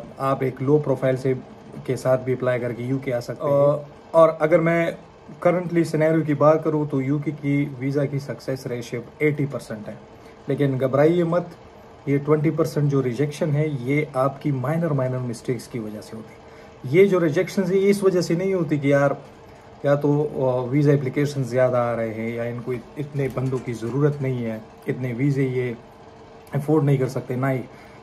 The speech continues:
ये आप लोगों की अपनी गलती की वजह से, अ, rejections आती है और आप लोग छोटी-छोटी गलतियाँ करते हैं, वो ignore करके, अ, आपको, आपका visa reject किया जाता है।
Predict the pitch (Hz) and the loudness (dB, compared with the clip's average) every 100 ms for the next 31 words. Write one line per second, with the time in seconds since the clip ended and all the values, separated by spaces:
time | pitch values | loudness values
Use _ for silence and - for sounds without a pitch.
0 | - 139 180 190 - - 147 190 202 160 | -6 2 4 4 2 -6 4 4 4 0
1 | 160 160 151 143 143 147 143 143 - - | 4 4 4 0 -2 2 2 0 -6 -12
2 | - 135 151 196 170 139 135 139 131 123 | -8 -4 2 4 4 4 2 -2 -4 -4
3 | 120 113 123 147 - 147 127 117 113 117 | -4 -6 -4 -4 -4 -4 -4 -4 -6 -10
4 | - 131 127 127 - 127 123 123 139 139 | -10 -4 -2 -2 -2 -4 -2 -2 -2 -2
5 | 160 160 - - - - 123 123 120 117 | -2 -4 -20 -20 -12 -2 2 4 2 0
6 | 123 120 120 110 - 143 143 139 135 - | -4 -4 -4 -8 -4 0 2 2 -2 0
7 | 170 156 147 131 120 139 147 139 127 117 | -2 0 0 0 0 0 2 0 0 -4
8 | 127 120 127 123 113 143 139 131 123 127 | -4 -4 -2 -2 -2 -2 -2 -4 -6 -8
9 | 113 - - - - - 117 117 113 113 | -10 -14 -20 -20 -20 -14 -10 -6 -6 -6
10 | - 123 123 120 127 117 - 135 - 123 | -8 -4 -6 -4 -8 -8 -2 -4 -2 -2
11 | 127 123 113 123 123 - 110 107 107 113 | -2 -2 -4 -6 -8 -6 -8 -8 -12 -12
12 | 107 | -14